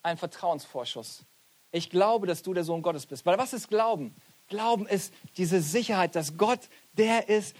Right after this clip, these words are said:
der sagt, dass er ist und dass der das tun wird, was er gesagt hat, was er tun wird. Und deswegen brauche ich nicht gucken, was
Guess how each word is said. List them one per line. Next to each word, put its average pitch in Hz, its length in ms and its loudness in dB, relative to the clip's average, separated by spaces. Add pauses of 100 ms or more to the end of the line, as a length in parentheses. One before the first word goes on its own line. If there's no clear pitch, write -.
(140)
der 165 180 4
sagt, 196 320 -2
dass 185 140 -4
er 190 100 0
ist 202 160 2
und 180 60 0
dass 180 160 -2
der 247 240 4
das 233 320 0
tun 254 340 0
wird, 185 180 4 (160)
was 170 160 -4
er 180 80 4
gesagt 175 460 0
hat, 170 80 -2 (320)
was 202 240 2
er 180 100 0
tun 185 300 -2
wird. 180 260 0 (200)
Und 185 100 2
deswegen 277 380 2
brauche 233 240 6
ich - 80 -12
nicht 220 160 -10
gucken, 220 420 -4
was 214 400 0